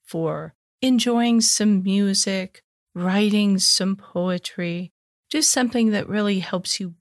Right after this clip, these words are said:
get into your emotions so that you're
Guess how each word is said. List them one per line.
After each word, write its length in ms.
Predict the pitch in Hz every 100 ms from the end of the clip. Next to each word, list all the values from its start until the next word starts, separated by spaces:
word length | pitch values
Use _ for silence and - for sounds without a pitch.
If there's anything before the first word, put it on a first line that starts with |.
| -
get 300 | 185 190 - _
into 720 | 185 202 196 - 214 202 196
your 340 | 185 180 175
emotions 880 | 180 175 175 196 - 262 269 294 - - _ _ _
so 320 | - - 262
that 240 | 247 247 -
you're 280 | 196 185